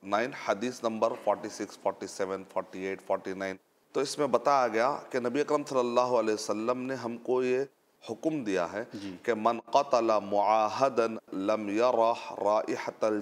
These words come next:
Speaker 1: जन्नह, कि जो कोई ऐसे को कत्ल करेगा जो एग्रीमेंट करके, एक मासूम, एक इंसान, एक सिटीजन, जैसे हिंदुस्तान का प्लेस of agreement है,
Speaker 2: करेक्ट।
Speaker 1: यहाँ पर एग्रीमेंट करके एक मासूम, एक आम इंसान, जो सब लाइफ गुजार रहे हैं,
Speaker 2: जी, जी।
Speaker 1: हिंदू, मुस्लिम,
Speaker 2: सही।
Speaker 1: सिख,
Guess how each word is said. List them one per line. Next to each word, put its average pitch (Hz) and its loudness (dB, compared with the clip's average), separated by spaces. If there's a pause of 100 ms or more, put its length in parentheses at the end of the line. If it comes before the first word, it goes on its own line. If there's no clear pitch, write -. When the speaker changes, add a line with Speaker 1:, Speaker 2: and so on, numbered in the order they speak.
Speaker 1:
जन्नह, 101 0 (280)
कि 135 4
जो 143 2 (100)
कोई 135 2 (120)
ऐसे 120 2
को 175 0
कत्ल 120 2
करेगा 101 2
जो 143 0
एग्रीमेंट 139 0
करके, 110 0
एक 120 -6
मासूम, 117 0
एक 113 -4
इंसान, 110 -2
एक 120 -8
सिटीजन, 117 -2 (300)
जैसे 117 -2
हिंदुस्तान 135 0
का 143 2
प्लेस 127 -2
of 127 2 (160)
agreement 104 -2
है, 85 -14 (220)
Speaker 2:
करेक्ट। 120 0
Speaker 1:
यहाँ 123 4
पर 151 2
एग्रीमेंट 151 0
करके 110 0
एक 139 -2
मासूम, 123 0
एक - -2
आम 139 2
इंसान, 123 -2
जो 156 -2 (160)
सब 165 -2
लाइफ 165 2
गुजार 131 2
रहे 101 -2
हैं, 92 -6 (140)
Speaker 2:
जी, 120 -4
जी। 110 -2
Speaker 1:
हिंदू, 120 0 (140)
मुस्लिम, 113 -4
Speaker 2:
सही। - 0
Speaker 1:
सिख, - -10